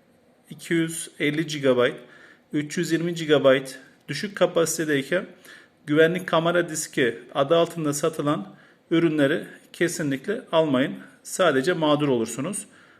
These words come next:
Mesela bu ürünün fiyatı beş yüz T L, örnek veriyorum. Diğer ürünlerin fiyatı da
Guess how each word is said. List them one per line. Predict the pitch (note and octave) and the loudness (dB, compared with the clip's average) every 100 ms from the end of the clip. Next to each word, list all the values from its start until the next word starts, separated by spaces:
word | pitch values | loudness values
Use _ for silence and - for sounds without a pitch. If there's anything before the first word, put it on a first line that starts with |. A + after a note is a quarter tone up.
| - | -10
Mesela | F#3+ E3+ D#3+ D#3 D#3+ | -8 -2 2 4 6
bu | |
ürünün | F3 E3+ | 4 2
fiyatı | E3 D#3 D3 E3 G3+ - - | 0 0 2 -4 -6 -14 -8
beş | E3 E3+ - | 0 0 0
yüz | C3+ - | -8 -2
T | A2 A2 | 0 0
L, | D#3 - - | -4 -8 -6
örnek | C#3 B2+ C3 C3 | 0 0 0 -2
veriyorum. | B2+ A2+ B2+ A3+ - - - - _ _ - | -2 -2 -2 -6 -14 -20 -20 -20 _ _ -6
Diğer | G3+ G3+ F#3+ F3+ | 2 2 2 0
ürünlerin | E3 D#3+ D#3+ F3 | -2 0 0 -2
fiyatı | E3+ D3+ B2+ B2 | 0 2 2 2
da | C3+ | 2